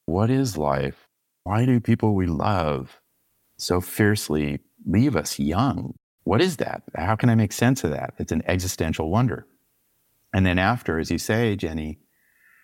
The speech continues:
I fell into a state of awelessness. I was not sleeping. I was panicky. I could barely concentrate,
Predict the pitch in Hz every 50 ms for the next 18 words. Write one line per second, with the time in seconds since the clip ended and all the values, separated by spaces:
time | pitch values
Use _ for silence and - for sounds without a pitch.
0 | _ _ _ _ _ _ _ - 101 95 98 101 - - - 104 92 92 95 92
1 | 90 87 87 - - - 87 85 82 82 - - 80 78 73 78 76 78 71 82
2 | 113 135 135 85 - - - 82 73 67 67 - - - 65 76 73 73 73 71
3 | 71 73 76 - - - - - 76 67 - - - - 107 104 107 101 - 104
4 | 104 101 98 98 98 92 80 69 - - - - 95 95 101 101 95 - - 101
5 | 95 95 90 90 90 87 85 85 85 - - _ - - - 90 78 85 82 82
6 | 80 76 76 - - 123 117 110 110 - 101 95 - - 104 98 95 92 92